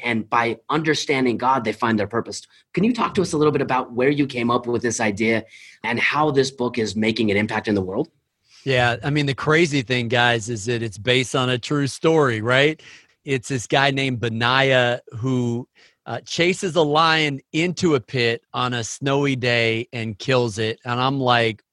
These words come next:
Speaker 2: "What?" <laughs> You know, who,
Speaker 1: <laughs>
Speaker 2: who does that? When the image of a man-eating beast travels through the optic nerve into the visual cortex, the brain sends one message to the body, "Run,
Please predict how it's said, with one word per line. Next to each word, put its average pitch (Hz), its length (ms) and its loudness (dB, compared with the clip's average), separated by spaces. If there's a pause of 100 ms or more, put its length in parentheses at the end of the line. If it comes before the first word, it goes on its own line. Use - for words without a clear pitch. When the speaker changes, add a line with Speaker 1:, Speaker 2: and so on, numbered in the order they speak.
(120)
Speaker 2:
"What?" 104 720 0 (400)
<laughs> - 160 -8
You 190 240 -6
know, 165 180 4
who, 226 240 0 (140)
Speaker 1:
<laughs> - 180 -20
Speaker 2:
who 247 160 0
does 170 340 4
that? 104 280 -4 (240)
When 160 220 0
the 160 160 0
image 185 340 0
of 160 80 0
a 131 80 -2
man-eating 131 560 0
beast 120 320 -4
travels 120 400 0
through 131 160 -2
the 120 180 0
optic 120 360 -2
nerve 120 360 0
into 123 220 -2
the 117 80 -4
visual 117 460 0
cortex, 113 560 -4
the 123 80 -4
brain 165 300 -2
sends 147 300 -2
one 135 280 -2
message 123 460 -2
to 113 100 -6
the 110 80 -6
body, 117 420 2 (640)
"Run, 143 720 2